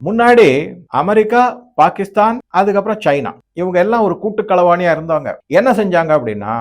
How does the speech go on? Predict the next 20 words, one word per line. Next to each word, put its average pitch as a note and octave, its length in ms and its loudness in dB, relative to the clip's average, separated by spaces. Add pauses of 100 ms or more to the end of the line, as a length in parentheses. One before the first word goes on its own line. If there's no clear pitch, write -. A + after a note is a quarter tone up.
(160)
பல C4 420 6
விதமான G#3 960 0
இந்தியாவிற்கு G3 920 -2
எதிரான F3+ 680 -2
பயங்கரவாத D#3 720 0
செயல்களோ, B2 440 -4 (160)
தெரிஞ்சோ D3 420 0 (120)
தெரியாமலோ, C3+ 540 -2 (100)
மறைமுகமாகவோ C3 840 -2
நேர்முகமாகவோ B2 840 -6 (340)
இந்தியாவின் D3 540 0
மீது A#2+ 280 -8
தாக்குதல்கள் D#3 600 0
நடத்தப்பட்டது. F#3 720 -2
இந்த B3 320 0
மாதிரி C4 280 4
தாக்குதல் A#3+ 480 4
நிறைய F3 360 2
நடந்த F#3+ 340 0
போது G#2 320 -8